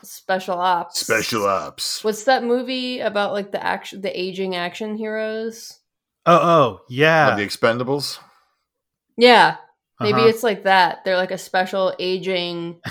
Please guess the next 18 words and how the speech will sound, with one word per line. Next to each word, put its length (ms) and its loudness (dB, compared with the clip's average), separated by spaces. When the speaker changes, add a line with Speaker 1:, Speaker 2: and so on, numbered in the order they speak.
Speaker 3:
<laughs> 600 -2
Speaker 1:
<laughs> 960 -10
special 360 2
operations, 960 -4
the 160 -2
elderlies 880 -6
Speaker 3:
Yeah. 280 -2
Speaker 1:
crew. 320 -4
Speaker 2:
Yeah, 180 -8
maybe. 260 -2
Speaker 3:
It's 180 -12
like 180 0
the 180 -8
A 160 -6
team, 340 -10
but, 120 -12
you 100 -12
know, 220 -16